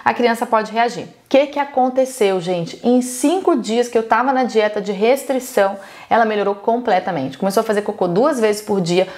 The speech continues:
o ganho de peso ali aumentou e ela nunca mais vomitou, nunca mais regurgitou. E foi essa a nossa história com a P L V. Como é que a gente parou?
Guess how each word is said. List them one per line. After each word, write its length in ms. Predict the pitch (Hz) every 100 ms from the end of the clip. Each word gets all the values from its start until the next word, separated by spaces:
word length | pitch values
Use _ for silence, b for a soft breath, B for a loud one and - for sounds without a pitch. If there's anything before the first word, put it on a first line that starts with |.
| B
o 80 | -
ganho 320 | 185 226 311
de 120 | 294 269
peso 360 | 254 226 220 202
ali 260 | 208 214 214 -
aumentou 680 | 220 269 254 247 202 226 B B
e 120 | 220
ela 140 | 254 262
nunca 520 | 262 294 311 339 359
mais 340 | 277 233 254
vomitou, 460 | 233 285 294 240 180
nunca 420 | 185 208 220 247
mais 240 | 220 185
regurgitou. 560 | 190 190 190 190 226 - - B B
E 60 |
foi 240 | 196 233 226
essa 280 | 220 294 285
a 40 |
nossa 200 | 254 247
história 260 | 233 214 202
com 80 |
a 60 | 214
P 100 | 214
L 120 | 208
V. 240 | 180 110 - B B
Como 160 | - 254
é 80 | 311
que 100 | 311
a 60 |
gente 260 | 294 294 294
parou? 680 | 277 294 294 269 247 240 -